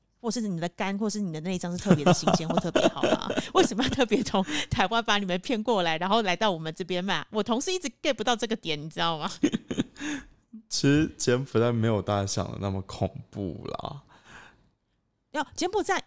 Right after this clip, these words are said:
Speaker 1: 柬埔寨当然有一些不好的事情会发生，这个，这个我们不能否认。
Speaker 2: 对。
Speaker 1: 但是大致上来说是安全的，而且不是所有的区域都这么的危险。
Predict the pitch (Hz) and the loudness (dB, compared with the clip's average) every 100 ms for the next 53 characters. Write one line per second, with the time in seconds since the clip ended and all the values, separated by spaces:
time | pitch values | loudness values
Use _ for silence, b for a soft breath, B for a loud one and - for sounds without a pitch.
0 | _ - 330 381 330 285 285 233 190 226 | _ -4 -2 0 2 2 2 2 2 0
1 | 233 185 165 - 165 151 143 185 165 151 | -2 -4 -4 -6 -6 -8 -8 -8 -6 -6
2 | 165 175 185 220 - 269 226 175 156 151 | -6 -4 -2 -4 -2 -2 0 0 -4 -6
3 | 208 151 156 151 - 190 113 101 - - | -4 -4 -6 -8 -2 2 4 2 -2 0
4 | 320 311 302 254 - 320 262 233 285 220 | 0 0 -2 -4 -4 -2 -2 -2 -2 0
5 | 269 208 175 175 202 185 190 - 175 - | 0 0 -2 -2 -2 -4 -4 -6 -6 -6
6 | 131 131 233 247 - 190 262 233 - 185 | -8 -4 -2 -2 -4 -6 -6 -8 -4 -2
7 | 226 160 151 - 190 196 185 180 - 214 | 0 -2 -8 -8 -6 -6 -6 -8 -6 -6
8 | 160 143 143 135 131 156 156 127 | -4 -8 -8 -8 -8 -8 -8 -8